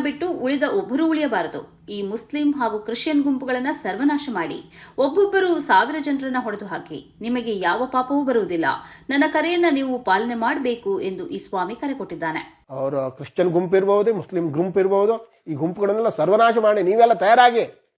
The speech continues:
Speaker 2: ಒಬ್ಬೊಬ್ರು ಖಡ್ಗ ಹಿಡ್ಕೊಂಡು ತಯಾರಾಗಿ, ದುಷ್ಟರನ್ನ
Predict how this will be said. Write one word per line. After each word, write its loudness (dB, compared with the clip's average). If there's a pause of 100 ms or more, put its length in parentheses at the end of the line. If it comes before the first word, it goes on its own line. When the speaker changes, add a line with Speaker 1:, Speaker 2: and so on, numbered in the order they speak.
(180)
Speaker 2:
ಒಬ್ಬೊಬ್ರು 6
ಖಡ್ಗ 6
ಹಿಡ್ಕೊಂಡು 4
ತಯಾರಾಗಿ, 4 (720)
ದುಷ್ಟರನ್ನ 2